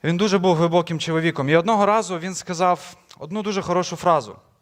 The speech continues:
«Коли мені було б двадцять років і сказали, що життя, воно настільки швидке і так швидко приходить, як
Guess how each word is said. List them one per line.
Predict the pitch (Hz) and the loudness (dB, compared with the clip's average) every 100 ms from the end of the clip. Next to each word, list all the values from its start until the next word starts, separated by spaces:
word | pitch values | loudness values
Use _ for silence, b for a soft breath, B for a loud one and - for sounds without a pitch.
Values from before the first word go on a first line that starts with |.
| _ _ _ _ _ b b b b b b | _ _ _ _ _ b b b b b b
«Коли | 190 254 | 0 2
мені | 262 240 220 | 0 0 0
було | 208 220 | 2 2
б | 180 | 2
двадцять | 180 226 220 208 | -2 -2 -4 -4
років | 240 247 202 | -4 -4 -6
і | 185 | -6
сказали, | - 196 208 214 196 | -2 0 2 2 -2
що | - 180 | -4 -6
життя, | 160 175 214 196 | -6 0 2 2
воно | 185 180 | 0 -4
настільки | 185 170 - 233 226 208 170 131 - b | -4 -4 -2 -2 0 2 2 0 -12 b
швидке | - - 165 170 220 214 | -10 -6 -4 -2 2 4
і | 190 | 2
так | 208 208 | 0 -2
швидко | - 202 208 196 | -2 -4 -2 -4
приходить, | 185 180 151 202 190 185 | -4 -4 0 2 2 0
як | 175 175 - | 0 0 -2